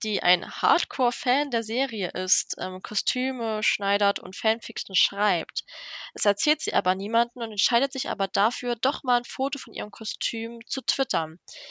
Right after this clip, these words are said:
Sie bekommt dann aber eine Hatewelle, weil sie Plus-Size ist. Und daraufhin, ähm, lädt Marcus, der Schauspieler, sie auf ein Date ein. Ja, mit ungeahnten Folgen.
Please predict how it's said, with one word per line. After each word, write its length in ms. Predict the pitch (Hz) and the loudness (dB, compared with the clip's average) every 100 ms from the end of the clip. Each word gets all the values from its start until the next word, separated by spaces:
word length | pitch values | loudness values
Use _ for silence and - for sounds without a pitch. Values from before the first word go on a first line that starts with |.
| - - | -16 -16
Sie 120 | - 226 | -8 -2
bekommt 420 | 220 - 320 311 | 0 2 0 0
dann 120 | 233 | 0
aber 680 | - 185 190 185 185 180 - - - | 4 6 6 6 6 4 0 -8 -12
eine 200 | 202 180 | -8 -6
Hatewelle, 760 | 190 214 - 247 247 262 294 254 | 2 2 2 0 0 0 -2 0
weil 460 | 220 190 196 196 - - - | 4 6 4 0 -4 -12 -10
sie 320 | 208 196 185 | -8 -6 -6
Plus-Size 840 | - 240 247 - - 170 160 - - - | 0 2 2 0 0 -2 -2 -6 -6 2
ist. 220 | - - - - - - | 4 4 -4 -20 -20 -12
Und 360 | - 202 202 196 | -4 -2 0 6
daraufhin, 960 | 214 247 247 - - 240 269 302 320 - - | 8 6 0 -4 -2 -2 -2 -6 -10 -8 -4
ähm, 340 | 214 214 208 - 208 | -2 -4 -10 -12 -6
lädt 260 | 202 208 | -4 -2
Marcus, 920 | 202 185 240 - 220 220 320 - - - | 2 6 6 4 0 2 4 4 4 2
der 120 | 196 | -2
Schauspieler, 720 | - - - - - 214 220 220 | 0 0 -2 -4 -6 -2 0 0
sie 260 | 220 220 | -2 -4
auf 180 | 214 - | -4 -4
ein 180 | 208 202 | -6 -4
Date 380 | 202 202 226 - | -2 -2 -2 -4
ein. 320 | 165 170 170 _ _ | -4 -6 -8 _ _
Ja, 260 | 180 170 165 | -4 -4 -4
mit 180 | 190 - | -8 -8
ungeahnten 600 | 247 254 - 196 202 196 | -8 -4 -2 -2 -4 -10
Folgen. 440 | - 190 180 170 | -6 -4 -4 -8